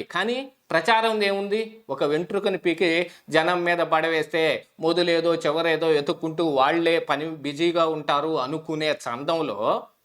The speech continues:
ఇలాంటి పనులన్నింటినీ, ప్రచారాలన్నింటినీ తీసి ఆ ఎమ్మెల్యేల మీద వేస్తే,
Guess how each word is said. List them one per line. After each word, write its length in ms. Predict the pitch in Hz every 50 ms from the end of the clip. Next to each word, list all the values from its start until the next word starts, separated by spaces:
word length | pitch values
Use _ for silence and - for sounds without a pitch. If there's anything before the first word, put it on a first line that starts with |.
| _ _ -
ఇలాంటి 400 | 185 208 220 226 220 214 220 202
పనులన్నింటినీ, 640 | 208 180 170 175 180 180 175 175 175 175 190 180
ప్రచారాలన్నింటినీ 1160 | 175 - 147 147 151 185 175 175 175 175 165 156 151 151 160 165 156 151 160 160 160 165 147 139 147 160 175 - - - _ _
తీసి 220 | 170 175 170 208
ఆ 60 | 165 147
ఎమ్మెల్యేల 540 | 147 139 135 151 156 165 160 165 160 156 147
మీద 200 | 143 139 139 139
వేస్తే, 360 | 139 139 139 139 - 127